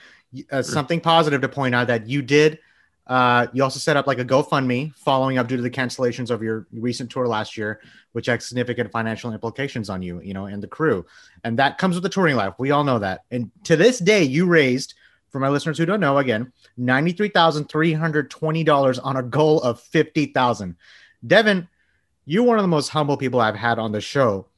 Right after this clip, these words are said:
Speaker 1: Now, I wanna set up for this last, uh, last part here to finish things off. Like it or not, it seems like a lot of modern day guitarists are taking a lot of cues from Devin Townsend. And back in the late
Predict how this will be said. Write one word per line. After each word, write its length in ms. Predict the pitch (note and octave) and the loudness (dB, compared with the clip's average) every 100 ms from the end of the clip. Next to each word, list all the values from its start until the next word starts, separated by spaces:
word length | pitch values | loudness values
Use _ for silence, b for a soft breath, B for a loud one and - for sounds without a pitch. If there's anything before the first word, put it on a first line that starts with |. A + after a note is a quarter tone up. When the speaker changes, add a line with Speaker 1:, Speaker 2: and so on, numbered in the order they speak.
| _ _ _ | _ _ _
Speaker 1:
Now, 200 | C3 B2+ | 0 2
I 40 | C3+ | 2
wanna 160 | G3 | 0
set 200 | F3 F3+ | -2 2
up 200 | E3+ D3 | 2 0
for 120 | - C3 | -2 -4
this 180 | A#2+ | -2
last, 320 | C#3 C3 - - _ _ _ - | 0 0 -2 -16 _ _ _ -8
uh, 140 | C3 | -4
last 320 | A#2+ B2+ A#2+ - | 0 0 -2 -4
part 200 | C#3 B2 | -2 -2
here 140 | A#2 | -4
to 120 | G#2 | -6
finish 220 | - A#2+ A2+ | -8 -6 -6
things 180 | A2 | -6
off. 320 | B2+ A#2 - - _ - | -2 -2 -4 -14 _ -8
Like 260 | D3+ A3+ C#4 | -2 0 2
it 80 | |
or 80 | F#3+ | 2
not, 320 | D3 C3 B2+ - b b b - | 4 2 0 -8 b b b -6
it 100 | E3+ | -6
seems 240 | - A#3+ | -2 0
like 160 | A3+ G#3 | 2 2
a 60 | F3 | 0
lot 380 | C#3 C#3+ E3 | 0 2 2
of 80 | E3 | 2
modern 480 | C#3+ B2+ C3 D3 C#3 | 0 0 0 0 -2
day 380 | B2+ B2 A#2+ A2 | 0 0 0 -4
guitarists 920 | B2 A#2+ - D3+ C#3+ A2 - - - _ - | -6 -10 -2 2 2 2 -4 -14 -16 _ -8
are 80 | A#2 | -6
taking 320 | D3 C3 B2+ | -4 -4 -2
a 40 | |
lot 180 | A2+ B2 | -2 -2
of 80 | C#3+ | -2
cues 300 | - A#2+ A#2+ | -2 -4 -4
from 400 | - G#2 G#2 A#2+ _ _ _ F#2+ | -6 -6 -6 -12 _ _ _ -12
Devin 260 | F#2 A2 | -10 -6
Townsend. 400 | C3+ G3 B2 F2+ - b b | -2 0 -2 -6 -12 b b
And 120 | A2 | -6
back 220 | G#2 D3+ E3 | 2 2 2
in 100 | C#3+ | 0
the 100 | C3 | 0
late 440 | B2 D3+ F#3+ - | 2 2 2 -2